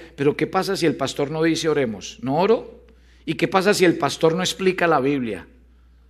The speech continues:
¿No la, no, no la leo? Y, y por ahí pasan muchas cosas. Entonces, ¿sí ve que esto es religión?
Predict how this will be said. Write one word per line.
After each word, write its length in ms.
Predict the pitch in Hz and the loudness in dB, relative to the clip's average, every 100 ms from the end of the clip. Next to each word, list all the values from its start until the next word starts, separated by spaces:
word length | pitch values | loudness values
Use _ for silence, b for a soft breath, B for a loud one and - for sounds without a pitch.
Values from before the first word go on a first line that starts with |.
| _ _ | _ _
¿No 140 | 123 | -4
la, 240 | 143 175 - 123 | -2 -2 -6 -6
no, 180 | 143 - | -6 -2
no 160 | 147 | 2
la 120 | 170 | 4
leo? 360 | 180 202 262 - - - _ _ _ _ _ _ _ _ _ _ _ _ _ - | 6 4 2 -4 -14 -20 _ _ _ _ _ _ _ _ _ _ _ _ _ -8
Y, 400 | 123 117 107 101 | -6 -6 -10 -14
y 60 | |
por 240 | - 104 107 | -10 -8 -8
ahí 100 | 113 | -6
pasan 360 | 165 180 165 | -4 -4 -6
muchas 300 | 147 123 110 | -8 -10 -12
cosas. 520 | - 156 175 - - _ | -10 -10 -10 -16 -20 _
Entonces, 240 | 143 147 | 0 4
¿sí 80 | 160 | 4
ve 100 | 165 | 4
que 100 | 165 | 2
esto 160 | - | 0
es 60 | 165 | 4
religión? 560 | 170 151 131 151 202 | 4 4 2 2 2